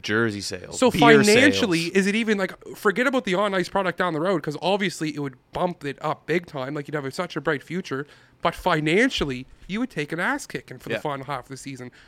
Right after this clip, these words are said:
Speaker 2: So in that way, I don't, I can't blame the guy.
Speaker 1: It's a business move.
Speaker 2: Exactly, that's exactly, it was business before hockey, I think.
Speaker 1: But you also have a chance to win.
Speaker 2: Yep. No, the kid's sick, dude. Like, it was such an,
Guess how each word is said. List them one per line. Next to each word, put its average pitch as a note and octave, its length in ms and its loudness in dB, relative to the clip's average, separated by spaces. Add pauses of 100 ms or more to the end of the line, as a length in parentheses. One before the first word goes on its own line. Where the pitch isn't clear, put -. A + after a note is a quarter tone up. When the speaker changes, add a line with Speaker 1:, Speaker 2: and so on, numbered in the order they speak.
(120)
Speaker 2:
So G3 220 0
in E3+ 60 2
that G#3+ 200 2
way, D#3+ 120 0
I D3+ 80 -2
don't, E3+ 200 -8
I E3 60 -8
can't D#3+ 320 -4
blame E3+ 240 -4
the D#3 80 -4
guy. B2 320 -10
Speaker 1:
It's - 100 -18
a D3 40 -16
business C#3+ 320 -4
move. F#2+ 200 -12
Speaker 2:
Exactly, F#3+ 680 -2
that's G3+ 200 2
exactly, F#3+ 400 -2
it - 20 -2
was D#3+ 100 -4
business E3+ 300 0
before D3+ 240 -6
hockey, C3 280 -10
I A#2 60 -12
think. - 320 -20
Speaker 1:
But G#3 180 8
you F3+ 80 0
also F3+ 240 2
have D3+ 100 2
a - 20 -6
chance D#3 300 -4
to D3+ 80 -2
win. C#3+ 180 -4 (480)
Speaker 2:
Yep. E3+ 200 -2 (480)
No, F3+ 220 6
the F#3+ 140 4
kid's A#3+ 260 0
sick, - 320 0
dude. D#3 300 -2
Like, D#3+ 180 -2 (180)
it F#3+ 60 0
was F#3+ 160 2
such - 420 0
an, F3 120 -4